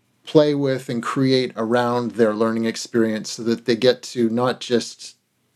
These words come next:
have their study abroad experience, but then reflect on what it means, reflect on what they're gonna keep, reflect on what they learned, so that that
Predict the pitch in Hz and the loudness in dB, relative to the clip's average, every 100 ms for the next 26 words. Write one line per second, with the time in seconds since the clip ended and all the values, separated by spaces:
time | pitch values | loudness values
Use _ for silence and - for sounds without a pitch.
0 | _ _ _ - 151 127 123 - 139 120 | _ _ _ 2 2 4 -2 -2 0 2
1 | 113 147 151 139 - - 117 117 123 117 | 4 4 2 -4 -12 -4 -4 -2 -6 -2
2 | 117 113 110 143 131 131 110 110 107 123 | 0 0 -2 0 0 0 -2 0 -2 0
3 | 139 95 - - - 117 113 139 131 131 | 0 0 -8 -18 -10 -8 0 0 2 0
4 | 110 101 104 98 92 - 135 127 - 113 | -2 -4 -6 -6 -8 -2 0 0 -4 -6
5 | - 117 - 98 95 - 98 110 120 101 | -2 -2 -2 -4 -4 -4 -2 2 2 0
6 | 92 - 120 107 - 110 101 | -8 -6 -2 -2 0 -2 -2